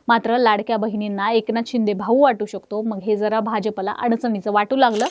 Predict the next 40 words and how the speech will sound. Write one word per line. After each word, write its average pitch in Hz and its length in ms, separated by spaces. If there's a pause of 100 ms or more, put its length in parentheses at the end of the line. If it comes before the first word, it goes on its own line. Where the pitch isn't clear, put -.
(280)
आणि 226 200
देवा 233 380
भाऊ 220 320
कॅम्पेनला 196 480
सुरुवात 190 440
झाली. 185 160 (580)
जिथे 294 360
तिथे 226 300 (100)
आपल्याला 220 460 (100)
देवा 226 320
भाऊंचे 208 380
पोस्टर्स 254 460
दिसायला 214 340
लागले. 202 280 (180)
एकनाथ 233 400
शिंदे 220 300
जिथे 208 240
जिथे 202 240
सभेला 233 380
जातात 202 300 (100)
तिथे 214 200
तिथे 202 240
"मी 262 180
सत्तेत 240 420
असेपर्यंत 226 640
लाडकी 220 340
बहीण 240 260
योजना 214 400
बंद 208 280
होऊ 220 240
देणार 277 340
नाही" 254 180 (380)
असं 233 240
विधान 240 300
बोलून 247 340
दाखवतात, 247 500
हे 269 80
आपण 226 240
अनेकदा 202 340
ऐकले. 185 260